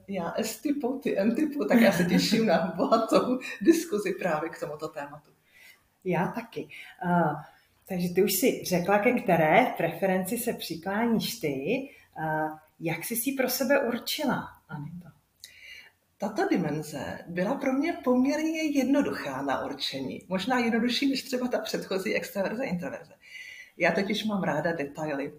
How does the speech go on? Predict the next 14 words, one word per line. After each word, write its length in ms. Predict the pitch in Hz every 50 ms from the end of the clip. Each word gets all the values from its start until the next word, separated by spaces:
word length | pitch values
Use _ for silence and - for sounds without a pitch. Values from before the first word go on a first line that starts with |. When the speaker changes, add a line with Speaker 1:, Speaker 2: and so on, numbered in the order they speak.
| _ _ -
Speaker 1:
a 260 | 175 160 165 156 156
myslím, 340 | 180 175 - - 180 165 160
že 120 | - 190
je 80 | 190 180
to 120 | - 196
na 100 | 175 165
mě 180 | 156 165 170 170
i 140 | - 196
znát, 420 | 190 - 175 170 147 143 135 139 156
že 220 | 156 - 156 151
ráda 260 | - 170 170 - 156
si 160 | 156 - - 180
všímám 520 | 170 - - - 196 202 208 196 190 185
detailů, 600 | 175 165 165 - - 165 156 156 156 143 151 147